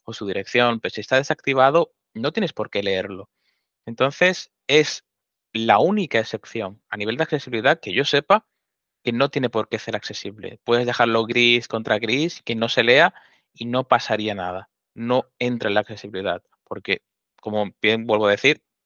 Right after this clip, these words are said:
es un campo ignorado, temporalmente o no, pero es ignorado y no lleva ningún valor. Es como otras cosas, que aquí voy a hacerte un extra,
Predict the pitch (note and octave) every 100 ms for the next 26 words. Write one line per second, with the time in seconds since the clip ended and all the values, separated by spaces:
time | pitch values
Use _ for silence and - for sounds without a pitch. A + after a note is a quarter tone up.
0 | _ _ _ - A2 A2+ A2 A#2+ A#2+ C3
1 | D3 - - G#2 - G2 G2 A2 F#2 _
2 | _ _ _ _ _ - G2 - F#2 A#2
3 | E3 A#3+ - _ G#2 D#3+ - _ _ _
4 | _ - A2 B2 A#2+ A#2 B2 D#3+ E3 A#2
5 | A2 G#2+ A2 C#3+ - _ _ _ _ _
6 | _ _ - B2 B2 A#2+ A2+ A2+ G2 G2+
7 | C#3+ - - A#2 - C3+ A#2 B2 C#3+ -
8 | G2+ - G#2 - _ _ _ _ - A2+
9 | C3+ C#3 D#3 - C3+ - B2 B2 C3 D3
10 | - A#2